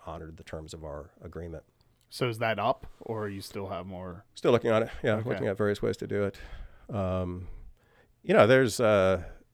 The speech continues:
Speaker 1: it, it's just a natural fit. It's, it's, it's when, when you, when you brew, the reason you see somebody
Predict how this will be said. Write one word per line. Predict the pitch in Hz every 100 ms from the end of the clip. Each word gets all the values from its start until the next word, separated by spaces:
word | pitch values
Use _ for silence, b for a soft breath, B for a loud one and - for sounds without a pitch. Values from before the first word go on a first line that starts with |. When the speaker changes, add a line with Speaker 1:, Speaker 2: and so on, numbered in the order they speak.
| -
Speaker 1:
it, | - 151
it's | 143
just | 180
a | 117
natural | 113 104 90
fit. | 73 - 82
It's, | 80 104
it's, | - -
it's | 113 - -
when, | 107 104
when | 107 110
you, | 104
when | 92 107
you | 104 95
brew, | 85 107 143 127 98
the | 98
reason | 143 139
you | 110
see | - 131
somebody | 123 113 101 90